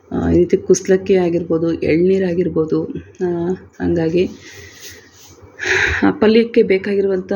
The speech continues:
ತೆಂಗಿನಕಾಯನ್ನು ಈಗ ತುರ್ಕೊತಾ ಇದ್ದೀನಿ. ಮುಂಚೆ ಎಲ್ಲ ನಾವು ಚಿಕ್ಕವರಿರ್ಬೇಕಾದ್ರೆ ಕೆಂಪು ಕುಸ್ಲಕ್ಕಿ ಏನು ಅಂತಾನೆ ಅಂದ್ರೇನೆ ಗೊತ್ತಿರಲಿಲ್ಲ. ಈಗೆಲ್ಲ ಗ್ರೋಸರಿ ಶಾಪ್‌ಗಳಲ್ಲಿ, ಮಾಲ್‌ಗಳಲ್ಲಿ ಹೋದ್ರೆ ಎಷ್ಟೊಂದು ವೆರೈಟಿ ಅಕ್ಕಿಗಳು ಸಿಗುತ್ತೆ.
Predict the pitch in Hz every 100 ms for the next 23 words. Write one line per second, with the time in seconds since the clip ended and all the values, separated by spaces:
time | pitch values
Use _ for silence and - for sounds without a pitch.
0 | 185 185 175 190 190 180 175 180 180 180
1 | 180 185 175 180 - - _ _ _ _
2 | - - 185 - 185 180 180 170 170 175
3 | 240 - _ - - - - - - -
4 | - _ - - - 220 233 262 294 254
5 | 233 214 214 208 208 226 214 202 202 196
6 | 208 190 185 190 - 190 190 214 208 190
7 | 202 202 196 185 190 202 190 190 190 190
8 | 196 196 208 190 180 233 202 190 180 175
9 | 240 - - - - 208 233 226 220 214
10 | 214 208 202 196 202 214 208 202 196 196
11 | 190 190 190 185 196 202 196 185 180 180
12 | 190 190 185 190 190 - - - - 185
13 | 180 - - 247 226 208 208 208 202 190
14 | 196 196 185 185 175 170 175 180